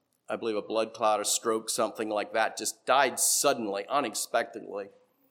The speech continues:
And it's like, whoa, I, I wonder if his exit strategy was in place because it, it happened really quick.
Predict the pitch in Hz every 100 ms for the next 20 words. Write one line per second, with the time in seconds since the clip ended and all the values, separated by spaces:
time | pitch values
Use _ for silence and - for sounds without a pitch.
0 | _ _ _ 101 104 104 104 101 101 104
1 | 113 139 147 104 92 110 - 107 95 123
2 | 131 107 - 156 - 127 - 110 - 123
3 | 110 110 107 110 107 104 107 104 117 107
4 | 107 - 104 - 104 92 107 101 - 95
5 | 120 120 - 92 98 127 127 - - 151